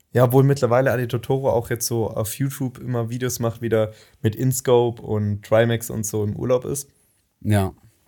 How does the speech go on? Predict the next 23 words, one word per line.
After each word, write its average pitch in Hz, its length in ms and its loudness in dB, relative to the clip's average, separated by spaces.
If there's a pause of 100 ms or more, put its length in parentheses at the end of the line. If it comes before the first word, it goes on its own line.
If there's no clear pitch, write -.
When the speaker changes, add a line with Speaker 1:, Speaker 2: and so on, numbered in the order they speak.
(100)
Speaker 2:
Ja, 80 280 -4
und 87 160 -4
auch 85 120 -6
Twitch, - 520 -8
also 90 200 -8
Livestream. 87 720 -4 (640)
Speaker 1:
Ja, 113 220 -2 (140)
und 107 120 -10
ich - 60 -10
glaub, 101 220 -6
ey, 107 220 -6 (260)
auf - 100 -14
TikTok 117 400 -4
zwei 107 240 -2
Komma 107 240 -6
zwei 98 220 -6
Millionen 104 480 -4
Abonnenten 104 440 -6
allein, 98 320 -6
der 92 200 -6
ist 92 120 -10
schon 95 200 -6
wild. 92 220 -10